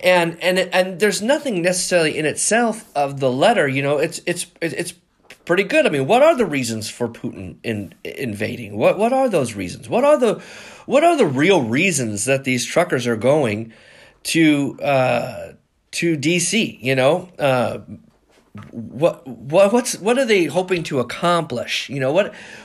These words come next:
what's, and, and I get it. I, I mean, I know what they're trying to accomplish. My, I'm just asking this question, hypoth-, you know, uh, rhetorically. Um, th-, the point is that, that we have all of these fronts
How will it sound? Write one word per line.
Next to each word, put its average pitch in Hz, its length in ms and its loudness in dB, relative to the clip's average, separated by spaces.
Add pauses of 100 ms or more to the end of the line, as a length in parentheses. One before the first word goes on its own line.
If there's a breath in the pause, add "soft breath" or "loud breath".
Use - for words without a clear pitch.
what's, 214 260 -2 (720 loud breath)
and, 160 480 0 (920)
and 170 100 4
I 190 80 4
get 240 220 2
it. - 20 0
I, 156 340 2
I - 20 0
mean, 170 120 0
I 247 120 2
know 156 140 0
what 107 120 -4
they're 101 320 -4
trying 127 220 0
to 110 80 -4
accomplish. 107 400 -8
My, 143 320 0
I'm 127 200 0
just 147 180 -4
asking 127 400 -2
this 98 160 -8
question, 123 380 -4
hypoth-, - 380 -10
you 110 100 -10
know, 98 140 -6
uh, 90 720 -6 (100)
rhetorically. 113 720 -2 (540 loud breath)
Um, 110 540 2 (520)
th-, 117 200 -6
the 147 100 2
point 269 480 0
is - 420 -10 (720)
that, 151 420 -2 (520)
that 143 260 0
we 147 120 -2
have 143 320 0
all 226 260 4
of 220 140 2
these 180 300 -4
fronts - 720 -4